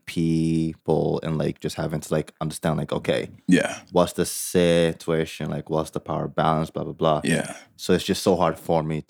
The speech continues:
Speaker 1: to separate. So I'm definitely very on that end of, like, personality look.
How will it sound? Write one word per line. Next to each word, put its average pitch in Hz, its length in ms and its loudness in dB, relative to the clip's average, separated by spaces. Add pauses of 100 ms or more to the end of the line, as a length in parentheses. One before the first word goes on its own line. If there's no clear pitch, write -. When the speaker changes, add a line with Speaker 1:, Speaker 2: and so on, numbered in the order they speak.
Speaker 1:
to 76 160 -2
separate. 73 480 -6
So 71 300 -6
I'm 87 160 -2
definitely 80 420 0
very 73 380 -2
on 73 200 -6 (140)
that 73 240 -6
end - 180 -6
of, - 140 -8
like, - 300 -6 (920)
personality 76 440 -2
look. 73 320 -4